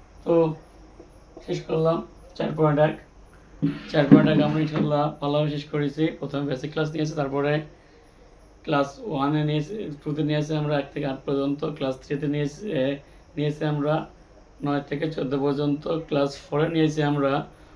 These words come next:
পনেরো থেকে বিশ পর্যন্ত, আর ক্লাস ফাইভে নিলাম বিশ, একুশ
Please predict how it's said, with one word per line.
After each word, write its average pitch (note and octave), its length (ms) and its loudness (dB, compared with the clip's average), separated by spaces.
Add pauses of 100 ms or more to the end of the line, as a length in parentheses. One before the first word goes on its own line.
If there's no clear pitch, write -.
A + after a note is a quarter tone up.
(220)
পনেরো D3 280 2 (100)
থেকে D3+ 220 0 (120)
বিশ D#3+ 120 2 (100)
পর্যন্ত, C#3 340 2 (720)
আর D3+ 80 0 (100)
ক্লাস C#3 200 2 (120)
ফাইভে D#3 340 4
নিলাম D3+ 280 2 (760)
বিশ, D3+ 140 4 (280)
একুশ D3 180 -2